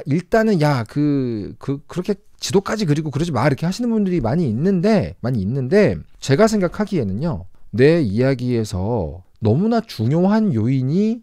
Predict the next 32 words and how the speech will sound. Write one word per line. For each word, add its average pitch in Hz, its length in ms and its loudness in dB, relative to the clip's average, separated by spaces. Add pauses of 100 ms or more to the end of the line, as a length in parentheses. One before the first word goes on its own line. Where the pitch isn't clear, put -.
뭔지를 214 540 2
좀 170 100 0
고민을 131 400 -2
해보시는 180 480 -2
게 120 80 -6
먼저예요. 95 560 -4
예를 151 160 0
들어 139 500 0
꼬마비 208 360 0
작가님 139 340 -4
조만간 135 380 -4
살인자 190 320 0
이응 123 240 -2
난감 107 320 -4
또 110 80 -8
드라마 113 300 -2
나오죠. 120 520 -4 (100)
아무튼 180 280 2 (260)
그 240 160 -2
살인자 277 340 2
이응 220 240 4
난감을 180 720 2
그릴 165 240 4
때의 147 300 2
꼬마비 190 340 0
작가님 117 500 0
같은 104 220 -4
경우는 123 380 -4 (200)
그 - 160 -2
형은 302 580 4
주인공이 220 1120 0 (200)
이 107 600 -4